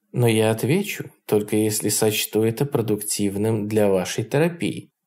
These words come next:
«Хорошо». Теперь Бэрроуз уже не мог отрицать стремление пофлиртовать с ней. И эта мысль казалась жалкой.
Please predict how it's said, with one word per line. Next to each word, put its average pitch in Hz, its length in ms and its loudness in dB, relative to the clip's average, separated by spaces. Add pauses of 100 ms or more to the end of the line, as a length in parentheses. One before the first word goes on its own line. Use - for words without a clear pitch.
(200)
«Хорошо». 104 1120 -4 (520)
Теперь 135 440 0
Бэрроуз 117 800 4
уже 107 300 2
не 131 120 4
мог 110 360 2
отрицать 123 600 2
стремление 110 920 2
пофлиртовать 120 1080 2
с - 160 -2
ней. - 340 -8 (460)
И 92 100 -2
эта 104 380 2
мысль 107 480 -2
казалась 98 600 0
жалкой. 117 800 -4